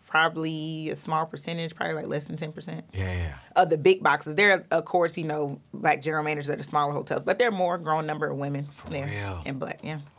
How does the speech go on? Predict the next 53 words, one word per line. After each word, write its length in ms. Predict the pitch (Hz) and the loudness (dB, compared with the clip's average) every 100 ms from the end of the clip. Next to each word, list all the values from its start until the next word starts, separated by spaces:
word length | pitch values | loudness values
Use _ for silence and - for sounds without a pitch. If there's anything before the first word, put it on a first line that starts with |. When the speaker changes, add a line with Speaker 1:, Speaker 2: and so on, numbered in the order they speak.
| - | -2
Speaker 2:
Okay, 160 | 110 117 | 2 4
cool. 180 | 131 95 | 4 2
So 200 | - 120 | 4 4
you're 200 | 117 139 | 6 8
working 300 | 127 139 160 | 6 4 2
the 80 | |
front 180 | 151 139 | 2 2
desk? 320 | 104 - - - | -2 -4 -8 -8
Speaker 1:
You're 100 | - | -8
working 200 | 143 147 | -8 -8
the 60 | 147 | -8
front 180 | - - | -6 -6
desk, 280 | - - - | -8 -10 -4
yeah. 260 | - - 104 | -4 -4 0
Speaker 2:
And 400 | 117 120 117 104 | 2 4 2 4
how 140 | 143 | 4
long 120 | 156 | 4
did 80 | 131 | 2
you 40 | |
work 140 | 120 92 | 2 0
the 60 | |
front 180 | - 101 | -2 -2
desk? 320 | 76 67 - - - - - - - - | -2 -6 -10 -12 -20 -18 -18 -18 -18 0
Speaker 1:
I 120 | 190 | 4
worked 380 | 208 214 208 - | 6 6 4 2
at 160 | 190 - | 2 2
the 60 | |
front 420 | - 202 196 165 170 | 2 2 2 4 6
desk, 460 | 180 185 185 - | 8 8 6 2
ooh, 500 | - 349 359 359 359 | 2 4 6 4 2
probably 360 | - 214 226 185 | 2 -2 0 -2
about, 380 | 175 170 160 - | -2 -2 -2 -6
what, 240 | - - | -8 -10
two 220 | - 208 | -8 -6
or 40 | - | -6
three 240 | 208 208 | -6 -8
years, 920 | 202 208 214 240 254 285 311 311 - - | -6 -8 -8 -8 -12 -12 -14 -14 -16 -14
maybe? 340 | 330 349 359 | -12 -8 -8
Then 140 | 285 151 | -2 2
I 80 | 156 | 4
got 200 | 151 - | 2 0
promoted, 760 | 160 151 151 151 143 143 143 | 0 2 2 2 2 0 0
so 80 | 143 | 0
I 40 | |
did 160 | 147 147 | 2 2
other 160 | 147 | 2
things, 460 | 147 143 143 147 143 | 0 -2 0 0 -2
and 100 | 143 | -2
then 100 | 135 | 0
I 100 | 131 | 0
was 120 | 131 | -2
a 60 | 127 | -6
trainer. 420 | - 135 131 | -4 -4 -4